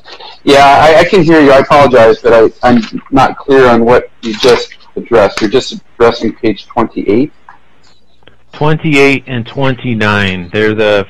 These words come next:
Speaker 2: first two items.
Speaker 1: Okay.
Speaker 2: Subject area.
Speaker 1: Thank you. Thank you.
Speaker 2: Yes.
Speaker 1: Okay. I know
Speaker 2: I
Speaker 1: I
Speaker 2: would
Speaker 1: am.
Speaker 2: like to try to go through the items as we go, so if you have any comments or questions,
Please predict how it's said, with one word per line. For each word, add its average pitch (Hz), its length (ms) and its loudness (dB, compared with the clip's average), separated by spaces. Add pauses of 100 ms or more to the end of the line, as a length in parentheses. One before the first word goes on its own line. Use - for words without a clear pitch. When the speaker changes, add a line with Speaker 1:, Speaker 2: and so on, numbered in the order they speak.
Speaker 2:
first 131 220 -2 (140)
two 117 180 -2
items. 92 400 -2 (680)
Speaker 1:
Okay. 107 200 -2
Speaker 2:
Subject 95 420 -4
area. 90 360 -8 (480)
Speaker 1:
Thank 104 280 -2
you. 80 140 -4 (100)
Thank - 280 -10
you. - 120 -12 (1120)
Speaker 2:
Yes. 87 260 -12 (1000)
Speaker 1:
Okay. - 240 -10 (1400)
I 113 40 -8
know 107 100 -2
Speaker 2:
I 120 100 2
Speaker 1:
I - 20 2
Speaker 2:
would 160 160 2
Speaker 1:
am. 170 80 0
Speaker 2:
like 165 260 0
to 147 120 -10
try 147 260 2
to 143 120 0
go 127 240 0 (120)
through 135 180 0
the 131 140 0
items 117 440 -2 (1040)
as 127 240 0
we 120 140 -2
go, 120 380 0 (120)
so 123 100 0
if 107 120 -2
you 123 80 -2
have 123 140 0
any 113 500 -4 (880)
comments 135 680 -2
or 107 100 -4
questions, 127 840 -6